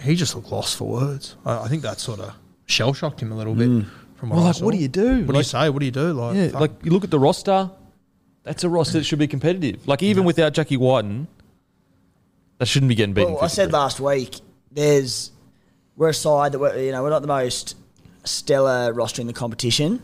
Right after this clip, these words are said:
Speaker 2: We're not gonna blow teams out of the park, but we shouldn't be losing games by
Speaker 1: Yeah.
Speaker 2: many.
Speaker 3: Yeah.
Speaker 2: And then this happens, like, well,
Speaker 3: <laughs>
Speaker 2: good one, good take.
Speaker 3: 'Cause, like, look at this. This is their starting forward pack. Papali'i, Tapine, Hudson Young, Elliott White, Harawira Naera.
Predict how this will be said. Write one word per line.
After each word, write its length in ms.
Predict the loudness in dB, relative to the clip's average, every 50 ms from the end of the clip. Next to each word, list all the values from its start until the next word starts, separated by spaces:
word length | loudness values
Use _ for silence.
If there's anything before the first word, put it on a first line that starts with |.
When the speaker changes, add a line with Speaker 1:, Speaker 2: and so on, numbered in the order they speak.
| -10 -14 -4 0
Speaker 2:
We're 80 | 2
not 60 | 2 2
gonna 120 | 0 -2
blow 260 | -4 -2 -2 0 0 0
teams 240 | -2 -4 -6 -4 -4
out 40 | -4
of 60 | -4
the 60 | -4
park, 380 | -4 -2 0 0 0 0 -2 -4
but 80 | -4 -2
we 100 | 0 0
shouldn't 220 | 0 0 -2 -4 -6
be 60 | -6
losing 460 | -6 -4 -4 -4 -4 -6 -6 -8 -8 -8
games 320 | -6 -6 -6 -4 -4 -4
by 100 | -4 -4
Speaker 1:
Yeah. 80 | -2 -2
Speaker 2:
many. 280 | -4 -4 -6 -8 -8 -10 -10 -4
Speaker 3:
Yeah. 140 | -2 0 0
Speaker 2:
And 120 | 0 -2 -4
then 120 | -6 -6
this 160 | -6 -6 -6 -6
happens, 320 | -6 -8 -8 -10 -10 -8
like, 160 | -8 -8 -6
well, 300 | -6 -6 -6 -6 -4 -2
Speaker 3:
<laughs> 680 | -2 -2 -4 -4 -8 -14 -10 -8 -8 -8 -10 -12 -14
Speaker 2:
good 100 | -12 -10 -8
one, 240 | -8 -8 -8 -10 -10
good 180 | -10 -10 -8
take. 340 | -6 -6 -6 -6 -8 -8 -4
Speaker 3:
'Cause, 140 | 0 0 0
like, 80 | 2
look 160 | 2 0 0 0
at 80 | 2
this. 240 | 2 2 0 0 0
This 180 | 0 0 0 0
is 120 | 0 0
their 120 | 2 2 0
starting 360 | 2 2 2 2 2 0 0
forward 260 | 2 2 2 2 2 0
pack. 180 | -4 -4 -6 -10 -16 _ _ _ _ _ _ _ _ _ -2
Papali'i, 640 | 0 0 2 4 4 4 2 2 0 -2 -2 -2 -6 -10 _ _ _ _ _ _ _ _ _ _ _
Tapine, 580 | 0 2 2 2 2 0 0 0 0 0 -2 -4 -8 -6
Hudson 360 | -2 -2 -2 0 -2 -2 0 2
Young, 220 | 2 2 2 4
Elliott 240 | 4 4 4 4 4
White, 260 | 2 2 2 2 0
Harawira 400 | 0 0 0 2 2 2 2 2
Naera. 300 | 2 0 -2 -4 -4 -8